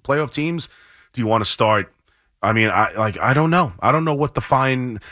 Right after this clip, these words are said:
I th-, I liked the wild card one game. I thought it was exciting. Uh, I, I liked the way that was,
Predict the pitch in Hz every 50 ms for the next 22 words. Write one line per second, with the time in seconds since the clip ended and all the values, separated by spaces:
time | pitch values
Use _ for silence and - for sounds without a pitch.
0 | - - - 113 170 180 - - 196 - - 131 165 185 175 151 143 147 147 -
1 | - 147 143 147 147 147 147 - 151 147 147 135 117 127 135 139 127 135 139 147
2 | 151 151 - 107 117 107 - 123 120 117 113 95 98 - - - 120 123 127 131
3 | 135 139 123 113 _ - _ _ _ _ _ _ _ _ _ - 107 107 104 101
4 | - - 101 117 117 85 95 120 123 117 117 123 131 120 - 135 127 131 127 120
5 | 123 123 123 123 131 131 131 135 123 107 104